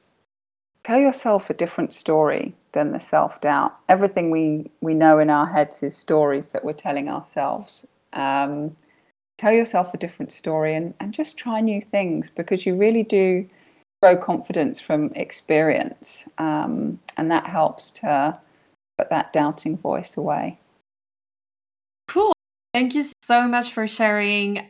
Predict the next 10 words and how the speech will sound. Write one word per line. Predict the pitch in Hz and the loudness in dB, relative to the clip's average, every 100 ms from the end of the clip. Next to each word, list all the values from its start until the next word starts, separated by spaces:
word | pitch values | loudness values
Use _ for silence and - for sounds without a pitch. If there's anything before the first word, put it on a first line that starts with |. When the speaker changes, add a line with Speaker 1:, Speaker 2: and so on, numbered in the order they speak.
| - | -4
Speaker 2:
um, | 202 196 196 190 - | 0 0 -2 -4 -2
and | 196 | -2
thank | 202 220 226 | 0 0 -2
you | |
so | 240 220 | -2 0
much | 214 208 - | 0 -2 -4
for | 196 190 190 196 202 202 - - _ | -4 -2 0 0 -4 -8 -20 -20 _
taking | - 240 247 | 0 4 4
the | 240 | 4
time, | 240 247 240 233 | 4 4 4 4